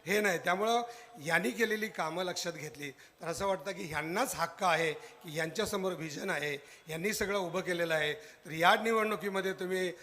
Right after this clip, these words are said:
हा लाखोच्या सं-, म्हणजे मी जेव्हा जेव्हा विचारलं पाठीमागं इकडं, तर ते म्हटले की एक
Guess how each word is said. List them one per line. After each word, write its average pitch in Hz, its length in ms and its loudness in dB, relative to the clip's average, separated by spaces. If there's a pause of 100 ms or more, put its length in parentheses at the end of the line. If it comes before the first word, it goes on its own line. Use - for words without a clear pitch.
(340)
हा - 160 -14
लाखोच्या 165 560 4
सं-, 196 180 0
म्हणजे 208 200 2
मी 226 200 0
जेव्हा 190 260 6
जेव्हा 247 200 6
विचारलं 214 420 4
पाठीमागं 180 600 0 (320)
इकडं, 185 320 -2
तर 208 80 -2
ते 220 140 0
म्हटले 226 240 0
की 233 200 0
एक - 240 -2